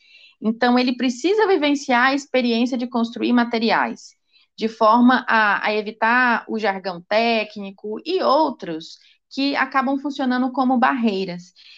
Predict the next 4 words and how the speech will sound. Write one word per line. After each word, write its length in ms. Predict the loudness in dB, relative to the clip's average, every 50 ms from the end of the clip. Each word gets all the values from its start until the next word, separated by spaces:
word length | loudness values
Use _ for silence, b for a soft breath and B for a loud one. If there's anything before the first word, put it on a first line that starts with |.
| B B -4
Então, 200 | 0 2 2 4
essa 460 | 2 2 0 0 0 0 0 0 0
estratégia 1000 | -2 -4 -4 -2 -4 -4 -4 -4 -2 0 2 2 4 4 2 2 0 -2 -4 -4
de 520 | -6 -8 -8 -6 -6 -4 -4 -6 -8 -10